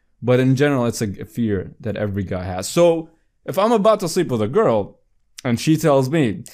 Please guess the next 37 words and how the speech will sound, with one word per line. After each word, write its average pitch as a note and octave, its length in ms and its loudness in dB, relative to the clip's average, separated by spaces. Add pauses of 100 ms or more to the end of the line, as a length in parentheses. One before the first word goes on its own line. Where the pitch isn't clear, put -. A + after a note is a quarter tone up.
(140)
"Just G#3+ 300 0
so A3 160 2
you G#3+ 160 2
know, A#2 520 0 (120)
before D#3 640 2 (180)
you B2+ 260 2
put F#3 260 2
it F3+ 160 2
in, A2+ 420 -2 (460)
you A#2+ 120 -2
need C3+ 240 2
to B2 100 0
know G#2+ 500 -2 (280)
that G2+ 160 -2
I G2+ 120 0
did G2+ 280 -2
sleep - 460 -6 (500)
with G2 140 -6
my G2 160 -2
brother," F#2+ 400 -4 (960)
I G#2 140 2
would B2 180 0
be G#2+ 100 -2
pretty F#2+ 280 -4
upset, - 540 -4 (640)
because G#2+ 300 -4
that G#2+ 200 0
tells A2+ 200 2
me A#2+ 160 2
that A#2 160 0
she's, C3 360 -2 (440)
she's A#2+ 280 -2
lost C#3+ 300 0
her F3 100 2
V G#3 200 0
card G3+ 280 4
already. A2 440 0